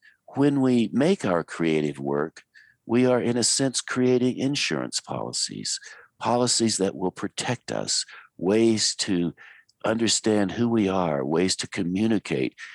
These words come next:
And within that communication, there's some insurance, assurance as well, that somehow we will know each other better, be able to protect ourselves.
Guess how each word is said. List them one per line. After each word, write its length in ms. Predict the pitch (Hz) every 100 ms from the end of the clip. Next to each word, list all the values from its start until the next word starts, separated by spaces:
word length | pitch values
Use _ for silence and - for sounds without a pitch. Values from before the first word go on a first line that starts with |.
| -
And 120 | -
within 420 | 98 101 113 139 135
that 280 | 113 -
communication, 840 | - 95 98 90 - 135 147 90 85
there's 260 | 92 90
some 300 | - 92 85 -
insurance, 800 | 120 139 - 73 62 60 - - - - _ _ -
assurance 960 | 120 - 185 120 64 - - - - - _ -
as 200 | 87 87
well, 540 | 92 127 87 64 57 - - - -
that 140 | - 78
somehow 500 | - 127 113 113 107
we 240 | 92 104
will 220 | 95 95
know 160 | 95 104
each 180 | 104 -
other 180 | 92 87
better, 360 | 78 82 92 - - -
be 160 | 139
able 160 | 143 143
to 140 | -
protect 420 | - 135 - - -
ourselves. 580 | - - - 50 -